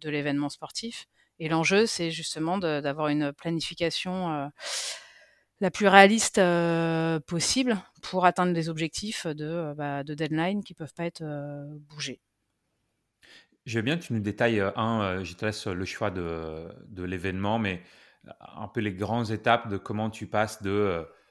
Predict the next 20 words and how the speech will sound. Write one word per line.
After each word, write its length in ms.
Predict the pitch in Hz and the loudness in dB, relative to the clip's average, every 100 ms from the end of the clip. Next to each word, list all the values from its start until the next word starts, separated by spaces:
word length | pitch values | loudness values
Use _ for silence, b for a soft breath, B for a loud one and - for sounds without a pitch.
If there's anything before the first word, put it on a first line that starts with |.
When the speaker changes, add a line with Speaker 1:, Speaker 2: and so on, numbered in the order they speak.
| b b _ | b b _
Speaker 2:
voilà, 200 | 107 101 | -2 0
j'arrive, 580 | 90 101 95 110 110 98 | 0 0 2 0 0 -2
je 120 | 90 | -4
prends 200 | 90 113 | -6 -4
la 100 | 98 | -2
mission, 560 | 95 92 - 110 120 - | -4 -6 -6 -2 -2 -2
à, 320 | 101 101 117 | 0 4 4
heu, 220 | 95 85 82 b b - | 2 0 -6 b b -8
il 80 | 95 | -4
y 60 | |
a 60 | 92 | -4
six 220 | - 107 | -4 -6
cents 300 | - 113 107 | -4 -2 0
ou 80 | 104 | -2
six 260 | - 110 | -4 -2
mille, 280 | 104 98 107 | -2 -2 -2
Speaker 1:
Mmh. 40 | 101 | -2
Speaker 2:
heu, 480 | 87 87 90 82 80 | -4 -8 -10 -12 -14
volontaires, 920 | 78 95 95 98 - 98 104 107 90 | -8 -4 -4 -4 0 2 2 0 -4
heu, 360 | 90 85 82 | -6 -6 -8